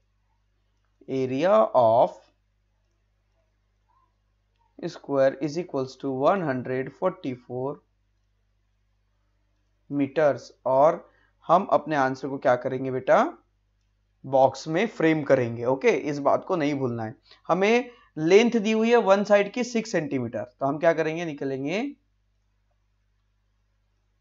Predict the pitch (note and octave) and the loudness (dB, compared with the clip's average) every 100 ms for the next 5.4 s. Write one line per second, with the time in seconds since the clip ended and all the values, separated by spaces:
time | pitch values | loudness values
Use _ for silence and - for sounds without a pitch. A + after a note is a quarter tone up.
0 | _ _ B2+ C3 B2+ C3 D3 D#3+ E3 - | _ _ -8 -6 -4 0 4 4 2 0
1 | A#2+ B2 D#3 - _ _ _ _ _ _ | 2 4 2 -2 _ _ _ _ _ _
2 | _ _ _ _ _ G1+ _ _ _ _ | _ _ _ _ _ _ _ _ _ _
3 | _ _ _ _ _ - - - - D#3 | _ _ _ _ _ -16 -14 -12 -4 0
4 | F3 - C#3 D3 D3+ C#3+ C#3 C#3+ C3 B2 | 0 -2 -6 -6 -8 -8 -10 -2 -2 -2
5 | A#2+ B2+ C3 C#3+ | -4 -4 -2 -2